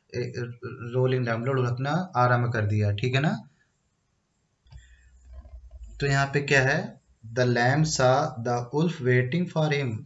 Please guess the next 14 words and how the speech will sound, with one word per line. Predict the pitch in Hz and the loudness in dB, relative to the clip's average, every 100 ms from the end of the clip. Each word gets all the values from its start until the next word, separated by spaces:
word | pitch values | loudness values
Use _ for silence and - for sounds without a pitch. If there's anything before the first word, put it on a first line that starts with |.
| _ | _
तो | 131 | -4
वहाँ | 131 135 135 - | 0 0 -2 -4
जो | 127 | -2
मेमना | 120 117 123 135 | -2 -4 0 0
था, | 131 117 | 0 -2
वो | 131 131 | -2 -6
lam, | 113 113 120 120 | -6 -4 -4 -8
भेड़ | 107 110 110 117 | -10 -6 -2 -2
का | 120 | -2
बच्चा, | 113 113 131 | -4 -2 -4
वो | 131 | -2
देख | 127 120 151 | -2 0 0
रहा | 127 110 | 0 -2
था | 110 151 | -2 -8